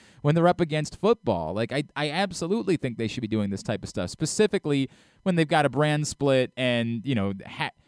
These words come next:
it's one thing in the, in the, when they really were putting everybody on both shows and, like, you could watch on Friday night, like, there are performers that are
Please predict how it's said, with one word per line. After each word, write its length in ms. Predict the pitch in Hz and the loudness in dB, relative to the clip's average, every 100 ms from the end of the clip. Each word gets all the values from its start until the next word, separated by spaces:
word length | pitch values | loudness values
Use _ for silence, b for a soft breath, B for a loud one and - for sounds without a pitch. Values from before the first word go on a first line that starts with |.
| _ | _
it's 140 | - 151 | -4 0
one 240 | 190 226 | 2 2
thing 160 | 202 180 | 0 -2
in 120 | 151 | 0
the, 380 | 143 135 127 127 | 0 2 0 0
in 180 | 135 131 | -2 -4
the, 480 | 120 113 110 110 95 | -2 -2 -2 -4 -8
when 200 | 120 127 | -10 -8
they 100 | 127 | -6
really 260 | 131 160 | -4 -4
were 220 | 135 165 175 | -2 0 0
putting 260 | 139 127 | -2 -2
everybody 320 | 127 120 117 | -2 0 0
on 140 | 110 107 | 0 2
both 200 | 110 104 | 2 0
shows 440 | - 214 165 127 | 2 4 6 4
and, 60 | 120 | 0
like, 120 | 117 | -4
you 80 | 113 | -6
could 160 | 101 | -6
watch 460 | 107 165 180 - - | -2 2 2 -2 -8
on 180 | 113 110 | -6 -4
Friday 300 | 123 113 107 | -2 -2 -2
night, 240 | 107 120 | -2 -4
like, 160 | 110 117 | -6 -4
there 120 | 175 | -2
are 60 | 202 | -4
performers 600 | - 180 202 247 208 143 | -8 -10 -6 -4 -4 -2
that 100 | |
are 100 | 147 | -4